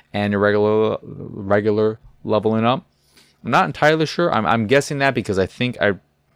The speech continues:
saw somewhere in there where it said this is X P plus stars combined, and the number of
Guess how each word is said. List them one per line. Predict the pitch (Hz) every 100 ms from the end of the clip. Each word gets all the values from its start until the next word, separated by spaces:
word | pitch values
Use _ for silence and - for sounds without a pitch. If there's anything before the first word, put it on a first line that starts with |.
| _ _ _ _ _
saw | - - 98 95
somewhere | 104 101 98 98
in |
there | 95 92
where | 92
it | 92
said | 104 92 - - - - _ -
this | 98 -
is | 95 90 - _ _ _ - _ _
X | 117 -
P | - 107 104
plus | - 101 95 - - -
stars | - 104 95 -
combined, | 95 90 90 92 90 92 _ _ _ _ _ _ -
and | 101 95
the | 95
number | 95 101 101 101 101
of | 104 101 98 95 92 - - -